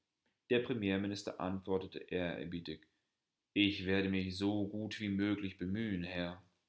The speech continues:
Dann verabschiedete er sich und ging in Begleitung von Dickbauch zu seinem Haus zurück.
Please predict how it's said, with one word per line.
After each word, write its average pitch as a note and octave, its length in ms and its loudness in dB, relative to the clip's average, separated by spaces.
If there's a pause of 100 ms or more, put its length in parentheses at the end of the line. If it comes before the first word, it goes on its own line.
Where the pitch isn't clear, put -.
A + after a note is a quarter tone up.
(580)
Dann A2 340 -4 (320)
verabschiedete F#2+ 720 -6
er F#2 180 -4
sich F#2+ 460 -8
und C3 220 -4
ging A#2+ 380 -6
in A#2 220 -10
Begleitung F2+ 640 -6
von F2 240 -14
Dickbauch F2 640 -10
zu C2+ 160 -12
seinem F2+ 520 -6
Haus - 480 -12
zurück. D2 480 -10